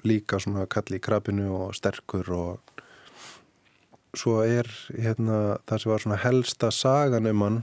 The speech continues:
sem að ég man eftir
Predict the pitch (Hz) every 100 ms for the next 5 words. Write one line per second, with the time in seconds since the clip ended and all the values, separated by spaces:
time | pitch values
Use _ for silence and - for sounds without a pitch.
0 | - _ - _ _ - _ - - 107
1 | 104 98 98 139 _ _ _ _ - 113
2 | 110 101 - 110 -